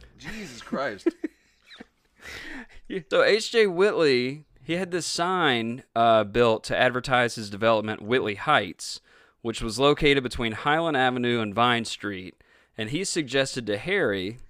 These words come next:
Speaker 2: his old friend, that his syndicate use the same method to advertise their new white land, Hollywood land.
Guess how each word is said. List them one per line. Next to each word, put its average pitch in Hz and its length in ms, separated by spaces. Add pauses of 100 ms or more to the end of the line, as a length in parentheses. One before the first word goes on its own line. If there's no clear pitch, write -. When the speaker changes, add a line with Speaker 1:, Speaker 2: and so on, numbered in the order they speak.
(100)
Speaker 2:
his 117 140
old 117 160
friend, 113 500 (280)
that 104 180
his 233 240
syndicate 113 580
use 113 300
the 104 80
same 160 340
method 120 380
to - 120
advertise 110 800
their 101 200
new 127 680 (580)
white 113 380
land, 98 640 (160)
Hollywood 90 500
land. 71 420